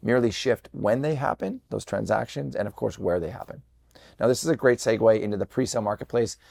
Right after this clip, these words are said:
which continues to be a hot topic as an entry point for home buyers looking to get into the market.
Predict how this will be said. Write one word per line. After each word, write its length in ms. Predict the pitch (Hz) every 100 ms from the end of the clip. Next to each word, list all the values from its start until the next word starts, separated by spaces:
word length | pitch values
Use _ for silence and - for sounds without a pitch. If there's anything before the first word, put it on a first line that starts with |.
| -
which 200 | - 139
continues 560 | - 180 - 135 131 143
to 100 | 143
be 100 | 117
a 80 | 113
hot 340 | 95 113 110
topic 540 | - 107 98 110 135 - _ _
as 160 | - 104
an 140 | 117 -
entry 320 | 131 127 131
point 320 | - 95 87
for 140 | -
home 260 | 113 117 110
buyers 440 | 104 104 107 104 _ _ -
looking 320 | - 123 139
to 80 | 117
get 220 | 104 101 -
into 240 | 95 92
the 60 | 85
market. 320 | 78 -